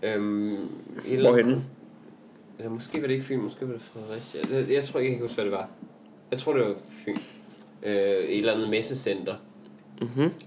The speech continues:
Speaker 1: Og så, øh, skulle jeg hen, skulle jeg finde hen til, og det var sådan langt væk, og jeg tog med toget derover, så jeg skulle gå med en bus derefter, og så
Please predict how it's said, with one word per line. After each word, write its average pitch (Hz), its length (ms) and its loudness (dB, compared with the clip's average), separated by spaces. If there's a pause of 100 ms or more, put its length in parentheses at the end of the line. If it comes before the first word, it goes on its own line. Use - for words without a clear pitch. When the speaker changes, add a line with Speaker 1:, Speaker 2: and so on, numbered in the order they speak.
(120)
Speaker 1:
Og 113 120 0
så, 131 320 4
øh, 104 440 2 (320)
skulle 110 260 0
jeg 104 80 2
hen, 147 240 2
skulle - 200 -2
jeg 104 80 -2
finde 104 160 -2
hen 131 200 0
til, 120 200 0 (300)
og 123 80 -6
det 131 60 2
var 135 60 2
sådan 135 160 -2
langt 151 220 2
væk, 139 180 2
og 110 80 0
jeg 120 180 2
tog 131 140 -2
med 120 80 0
toget 165 360 2
derover, 131 440 2 (340)
så - 120 -4
jeg 117 60 0
skulle - 200 -12 (600)
gå - 380 2 (160)
med 151 100 4
en 139 140 0
bus 185 240 -2
derefter, 135 480 2
og 107 120 -2
så 143 100 -2